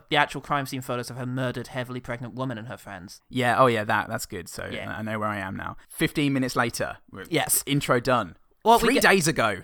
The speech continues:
Speaker 1: <laughs> Yes, after the lengthy intro, we need a lengthy establishing shot that does nothing to invoke the idea that this is the nineteen sixties. We meet Sharon Tate and her
Speaker 2: Oh, wow.
Speaker 1: not boyfriend, Jay Seabreen, who she has stopped dating in favor of Roman Polanski, not appearing in this film.
Speaker 2: Yeah.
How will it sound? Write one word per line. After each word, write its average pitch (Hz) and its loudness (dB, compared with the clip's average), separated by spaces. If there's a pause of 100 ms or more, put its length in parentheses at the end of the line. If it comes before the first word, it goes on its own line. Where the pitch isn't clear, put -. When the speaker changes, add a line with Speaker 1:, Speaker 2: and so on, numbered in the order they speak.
(120)
Speaker 1:
<laughs> 262 4
Yes, 180 6
after 240 8
the 208 -2
lengthy 196 2
intro, 208 2
we 220 -2
need 240 -4
a 269 2
lengthy 285 2
establishing 349 6
shot - -2
that - -4
does 196 -2
nothing 202 -2
to 156 -6
invoke 139 -4
the 131 -4
idea 123 -2
that 107 -10
this 123 -12
is 127 -10
the 139 -12
nineteen 120 -8
sixties. - -14 (100)
We 277 -2
meet 339 -2
Sharon 392 4
Tate 440 2 (460)
and 233 2
her 247 0 (340)
Speaker 2:
Oh, 233 0
wow. 175 0
Speaker 1:
not 240 4
boyfriend, 247 -2
Jay 254 -2
Seabreen, 208 -6 (180)
who 165 -2
she 175 -8
has 180 0
stopped - -2
dating 147 -6
in 165 -6
favor 160 -4
of 131 -6
Roman 233 0
Polanski, 170 -6
not 120 -10
appearing 143 -8
in 147 -8
this 147 -8
film. - -10
Speaker 2:
Yeah. 110 -6